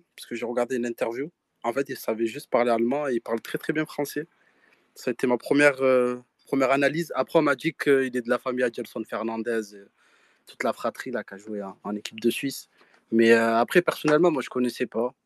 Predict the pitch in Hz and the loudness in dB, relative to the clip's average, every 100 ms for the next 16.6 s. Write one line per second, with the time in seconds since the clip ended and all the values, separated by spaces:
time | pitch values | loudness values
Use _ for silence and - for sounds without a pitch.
0 | _ _ 95 95 98 98 101 98 - - | _ _ -14 -6 -4 -2 -2 -2 -6 -6
1 | 101 104 - 113 - 107 101 104 101 98 | -4 -4 -6 -6 -2 -2 0 0 0 -2
2 | 107 101 - 98 90 90 - _ _ _ | -2 -2 -6 -8 -8 -12 -18 _ _ _
3 | 117 123 113 - _ - 127 117 - - | -8 -2 -2 -2 _ 6 6 6 -4 -14
4 | 123 123 120 113 - 95 104 - 113 113 | 2 6 6 2 -10 -6 -6 -6 -4 -2
5 | 110 - 104 101 120 117 - - - - | -2 0 -2 0 2 2 0 -12 -12 -12
6 | - 123 127 123 123 117 117 135 131 - | -2 6 10 10 8 2 -2 0 -2 0
7 | 127 - - 180 196 185 143 131 127 123 | -4 -2 2 6 8 8 8 4 4 2
8 | 120 - 175 143 123 120 117 113 110 107 | 2 -2 -2 -2 -6 -6 -8 -10 -14 -20
9 | 107 - 113 - 104 107 104 117 110 - | _ -16 -16 -14 -10 -10 -8 -8 -8 -12
10 | - - 175 120 - 127 113 123 127 127 | -2 0 0 -4 -4 -4 2 4 4 4
11 | 123 123 - - _ _ - - 117 - | 2 -2 -10 -20 _ _ -16 -4 -2 -2
12 | 113 120 - - - 120 - 117 113 110 | -4 -4 -4 -4 -2 -6 0 0 2 2
13 | 110 110 107 - 101 123 113 - 131 131 | 2 0 -2 -8 -4 0 0 4 6 6
14 | 127 120 110 - 107 104 107 107 110 110 | 4 0 -4 -10 -10 -6 -6 -6 -6 -8
15 | - 117 117 127 113 113 107 104 107 104 | -8 -10 -8 -8 -10 -8 -10 -10 -10 -8
16 | 110 - 117 120 123 | -8 -2 2 2 2